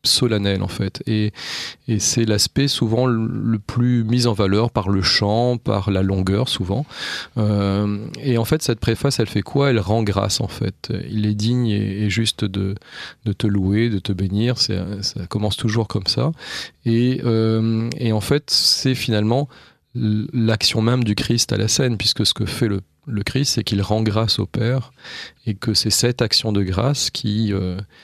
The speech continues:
qui, euh, va, euh, être aussi le, c'est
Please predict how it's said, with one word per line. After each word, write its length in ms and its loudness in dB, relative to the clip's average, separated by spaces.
qui, 440 -4
euh, 400 -6
va, 560 0
euh, 280 -4
être 240 -2
aussi 340 0
le, 320 0
c'est 140 2